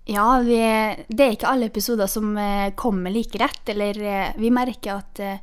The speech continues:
det er Guds ledelse i de episodene her. I dag har vi strevd litt med å lande den, og da tenker vi, det her er Gud som får styringa på.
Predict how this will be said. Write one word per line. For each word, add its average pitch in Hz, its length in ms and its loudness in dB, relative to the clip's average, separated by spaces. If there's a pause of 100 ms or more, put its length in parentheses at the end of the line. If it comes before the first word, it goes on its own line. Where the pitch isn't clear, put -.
(160)
det 208 140 0
er 196 80 -4
Guds - 240 -2 (100)
ledelse 208 560 -2
i 208 140 -8
de 202 160 -4
episodene 196 440 -8
her. 208 200 -4 (180)
I 202 80 -2
dag 247 160 4
har 277 160 4
vi 247 80 4
strevd 196 320 -4
litt 208 160 -8
med 196 160 0
å 196 80 -2
lande 214 400 2
den, 202 160 4 (260)
og 196 300 -4
da 214 80 0
tenker 214 400 -6
vi, 190 140 -4 (340)
det - 140 -8
her 196 180 -6
er 175 320 -6
Gud 175 300 -10
som 170 260 -8 (100)
får 185 220 -12
styringa 185 480 -10
på. 156 140 -14